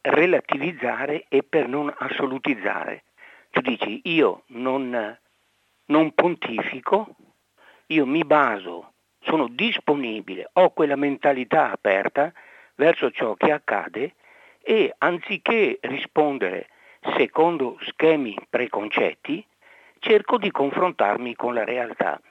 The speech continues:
E per, ehm, questo è un aspetto. Un altro aspetto è il mio personale. Io, nel passare del tempo, sono stato affascinato dal positivismo, perché io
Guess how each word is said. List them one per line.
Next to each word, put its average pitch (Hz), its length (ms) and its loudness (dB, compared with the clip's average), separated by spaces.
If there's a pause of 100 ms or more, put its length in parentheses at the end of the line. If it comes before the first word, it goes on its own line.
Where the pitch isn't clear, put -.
(460)
E 127 240 -2
per, 170 220 0
ehm, 135 680 -8 (720)
questo 170 400 2
è - 40 -6
un 139 100 0
aspetto. - 500 -2
Un 151 140 -4
altro 226 260 0
aspetto 175 480 -2
è 156 40 4
il 147 60 -4
mio 175 280 -2
personale. 120 640 -8
Io, 185 400 -6 (480)
nel 151 180 -2
passare 196 380 -4
del 156 240 -10
tempo, 120 500 -6
sono 156 280 -10
stato 113 580 -8 (460)
affascinato 165 760 0
dal 135 180 0
positivismo, 131 880 -6
perché 165 540 0
io - 240 0